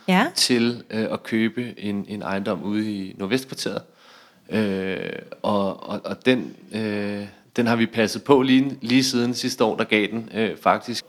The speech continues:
Speaker 2: godt femten procent i afkast efter skat, ikke? Så
Speaker 1: Wow.
Speaker 2: man kan sige,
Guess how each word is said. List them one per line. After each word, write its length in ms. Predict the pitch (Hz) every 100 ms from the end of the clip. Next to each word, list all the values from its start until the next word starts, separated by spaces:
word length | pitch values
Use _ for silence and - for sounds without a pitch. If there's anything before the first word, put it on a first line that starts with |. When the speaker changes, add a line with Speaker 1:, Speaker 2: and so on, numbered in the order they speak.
| -
Speaker 2:
godt 200 | 113 -
femten 360 | 113 107 127
procent 420 | - - 113 -
i 20 | 104
afkast 500 | 78 - 110 101 -
efter 220 | 95 -
skat, 300 | - 92 95
ikke? 140 | 143
Så 60 | 202
Speaker 1:
Wow. 180 | 233 285
Speaker 2:
man 100 | 240
kan 80 | 247
sige, 260 | 147 143